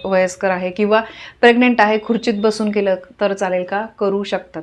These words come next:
खुर्चीत सुद्धा बसून करू शकतात. फक्त दुपारी बारा ते साडेबारा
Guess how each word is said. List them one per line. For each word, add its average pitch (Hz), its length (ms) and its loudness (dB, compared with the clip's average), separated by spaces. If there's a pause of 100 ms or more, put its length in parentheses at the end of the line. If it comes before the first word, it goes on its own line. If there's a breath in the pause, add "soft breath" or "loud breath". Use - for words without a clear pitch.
खुर्चीत 196 340 -4
सुद्धा 208 280 -2
बसून 202 300 -4
करू 185 160 -4
शकतात. 185 320 -4 (420 loud breath)
फक्त 214 220 2
दुपारी 226 380 4
बारा 208 260 4
ते 190 140 0
साडेबारा 208 560 2